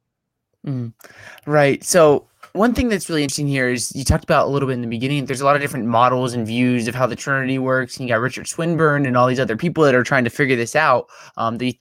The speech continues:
obviously think there'd be more people that need to do this in your view. Like, what do you think is the best, like, model or view of the Trinity based off of your research into this important topic?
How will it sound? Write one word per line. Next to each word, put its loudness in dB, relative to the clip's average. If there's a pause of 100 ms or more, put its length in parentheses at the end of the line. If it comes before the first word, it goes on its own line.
obviously -2
think -10
there'd -10
be -8
more -4 (220)
people -6
that -2
need -6
to -4
do -2
this -6
in -6
your -6
view. -4 (300)
Like, 0
what 2
do 4
you 4
think 0
is 0
the 2
best, 0
like, -2
model 2
or 2
view -4
of -6
the -14
Trinity -2
based -4
off 0
of -8
your -6
research -8
into -8
this -8
important -10
topic? -8